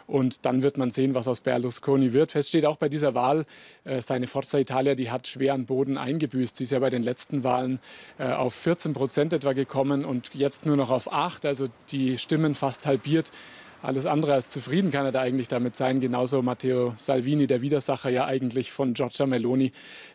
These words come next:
der damals zweitausendachtzehn bei den letzten Parlamentswahlen hier siebzehn Prozent erreicht hat und jetzt nur noch auf knapp neun Prozent der Stimmen kommt.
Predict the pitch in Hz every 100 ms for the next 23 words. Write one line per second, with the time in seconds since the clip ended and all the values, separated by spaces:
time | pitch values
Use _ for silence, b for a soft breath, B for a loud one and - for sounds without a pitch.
0 | - 127 127 127 131 120 - 135 123 139
1 | - 127 127 123 - 131 - - 139 123
2 | 123 120 123 - 135 123 113 117 131 127
3 | 123 127 - 131 120 123 117 160 - 143
4 | 131 131 120 120 123 120 131 - B B
5 | B 135 123 - 131 120 117 - 127 127
6 | 120 117 120 117 120 104 113 - 120 -
7 | - -